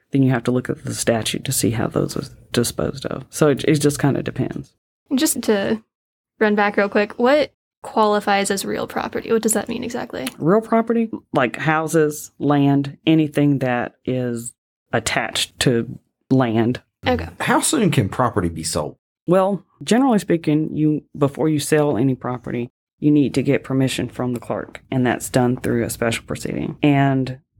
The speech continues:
Speaker 1: you can't include any type of assets from the sale into the estate without going through this p-, special proceeding. So if you're needing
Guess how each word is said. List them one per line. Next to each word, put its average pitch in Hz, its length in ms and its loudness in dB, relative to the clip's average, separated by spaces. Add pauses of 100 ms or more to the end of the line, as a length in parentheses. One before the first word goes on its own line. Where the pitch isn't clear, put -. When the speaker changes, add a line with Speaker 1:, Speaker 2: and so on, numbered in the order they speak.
(100)
Speaker 1:
you 143 180 0
can't 147 360 0
include 139 400 2
any 135 220 4
type 127 340 -6
of - 140 -2 (340)
assets 139 480 0
from 131 200 2
the 123 80 0
sale 131 580 0 (220)
into 135 400 0
the 127 120 -2
estate 117 540 -2
without 123 500 -2
going 123 260 0
through 143 120 2
this 143 180 0
p-, - 140 -20 (160)
special 143 420 -2
proceeding. 147 560 0 (640)
So 143 420 2 (440)
if 147 220 0
you're 143 120 2
needing 139 640 2